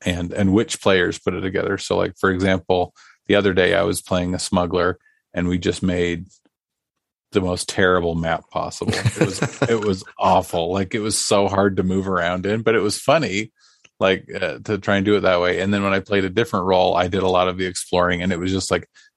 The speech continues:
Speaker 1: the most organized, like, really put together map. <laughs> And it's just, and it changes the game completely. And it's just, you know, one element that all the players can affect.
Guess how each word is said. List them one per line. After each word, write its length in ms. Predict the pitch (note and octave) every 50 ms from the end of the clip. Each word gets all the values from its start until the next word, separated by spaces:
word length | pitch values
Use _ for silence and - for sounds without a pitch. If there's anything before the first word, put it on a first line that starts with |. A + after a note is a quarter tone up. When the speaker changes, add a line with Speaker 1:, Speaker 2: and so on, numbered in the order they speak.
| -
Speaker 1:
the 100 | - F#2+
most 300 | F#2+ F#2+ F#2+ F2+ - - -
organized, 840 | - F2+ F2 F2+ F#2+ G2+ G2 F#2+ F#2+ G2 G2 G2 F#2+ - - - - _ _ _ _ _ _ _ -
like, 320 | - F#2 F2 E2+ E2 - -
really 600 | - G2 F#2+ F2+ - G#2 G2 F#2+ G2 F#2+ F#2+ F#2 F#2
put 260 | - - A2 F2+ -
together 380 | - F#2 F2+ F2+ F2 F2+ F2+ F2+
map. 320 | F2 E2+ E2+ F2 F2 - _
<laughs> 40 | - - - - - - - D4+ - - - - - - - - - - - - - - - - -
And 140 | D#3 D3+
it's 160 | D#3 D3 - -
just, 200 | D3 B2+ - -
and 180 | - B2+ A#2+ A#2+
it 100 | G2 -
changes 420 | - C#3+ C#3 C#3 C#3 C#3 C3+ B2
the 80 | - C3+
game 380 | A#2+ B2 - - B2+ C3 C3+ B2+
completely. 640 | - - A#2+ A2+ - C3+ C#3 A#2 G2+ F2+ F#2 G2
And 100 | F#2+ G2+
it's 160 | G#2 G2 -
just, 300 | - A2+ G#2 G2 - -
you 60 | F#2
know, 100 | F#2 F2+
one 340 | F2 F#2 F#2+ G2+ G2+ G#2 G2+
element 500 | - G2 G#2+ G#2 G#2 G2+ G2 F#2+ G2 -
that 180 | - F#2+ F#2+ -
all 180 | - F#2+ G2 G2
the 120 | G2 F#2+
players 520 | - - G2 F#2 F#2 F#2 F#2 F#2+ F#2+ - -
can 140 | - F2+
affect. 440 | F2 E2+ - F2+ F2 E2 - _ _